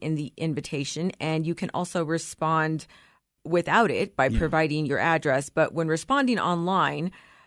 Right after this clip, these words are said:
Speaker 1: um, you just wanna make sure that you include information for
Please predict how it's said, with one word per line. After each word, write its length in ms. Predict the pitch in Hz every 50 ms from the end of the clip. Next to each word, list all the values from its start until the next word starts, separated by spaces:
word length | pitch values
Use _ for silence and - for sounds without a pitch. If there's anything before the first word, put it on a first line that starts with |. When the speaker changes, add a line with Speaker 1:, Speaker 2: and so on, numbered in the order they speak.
| _ _ _ _ -
Speaker 1:
um, 280 | 160 165 160 156 147 - - - - _
you 140 | _ 175 180
just 240 | 160 208 226 - -
wanna 140 | 247 233 220
make 220 | 208 196 190 -
sure 540 | - - - 185 170 165 156 156 165 - - _
that 540 | - 175 147 175 - 165 160 151 151 147 -
you 180 | 151 160 143
include 500 | 107 156 165 - - - - 208 214 196
information 920 | - - 190 185 - 185 175 170 160 160 156 - - 156 151 151 151 147 - - - _ _ _ _ _ _ _
for 340 | _ - 180 170 160 156 -